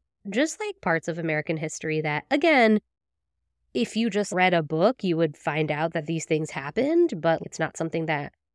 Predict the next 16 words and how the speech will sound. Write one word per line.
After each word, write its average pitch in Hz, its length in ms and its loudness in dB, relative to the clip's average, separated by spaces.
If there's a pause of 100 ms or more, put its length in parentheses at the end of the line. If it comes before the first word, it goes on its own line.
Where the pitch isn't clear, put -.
(140)
you 160 340 -2
grow 156 260 0
up 156 140 0
learning 151 320 0
about 180 220 0
in 170 80 0
school 185 640 0
in 269 180 -2
America. 330 680 2 (200)
Just 233 260 0
the 240 100 2
ways 175 360 0
that 165 300 -4
queerness 185 840 0
and 160 400 0
homosexuality 156 1120 -2